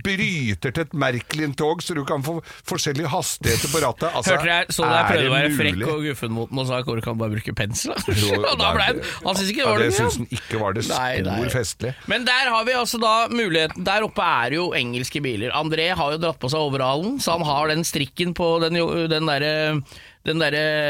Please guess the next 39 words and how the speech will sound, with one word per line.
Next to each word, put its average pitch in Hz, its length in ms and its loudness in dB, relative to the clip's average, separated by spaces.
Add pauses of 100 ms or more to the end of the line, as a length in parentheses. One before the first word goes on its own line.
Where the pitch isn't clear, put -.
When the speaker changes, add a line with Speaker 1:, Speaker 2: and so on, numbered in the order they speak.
(460)
Speaker 2:
kjeledressen, 147 720 0
Speaker 1:
Ja. 214 160 2 (160)
Speaker 2:
rett 196 400 -4
midt 196 200 -4
imellom 220 240 0
puppa 202 240 -2
og 220 60 -2
navlen. 226 380 0
Speaker 1:
Ja. 120 180 4 (200)
Speaker 2:
Og 143 120 -2
da 143 120 0 (240)
er 147 80 0
han 127 200 0
i 156 80 0
fo-, 147 140 -4
når 175 160 0
han 180 100 2
har 214 300 4
henda 185 220 2
i 220 80 0
sida, 208 240 2 (360)
og 151 120 -6
da, 139 140 0 (200)
og 170 140 0
skiftenøkkelen 160 580 0
i 180 100 0
den 170 120 0
hånda, 170 280 2 (240)
Speaker 1:
Ja. 78 140 0
Speaker 2:
da 107 140 -2 (200)
er 92 40 -2
det, 139 140 0 (120)
da 123 160 2
er 139 60 2
det 151 100 0
fredag, 151 400 0
altså. - 260 -4
Da 139 100 -2
er 151 40 2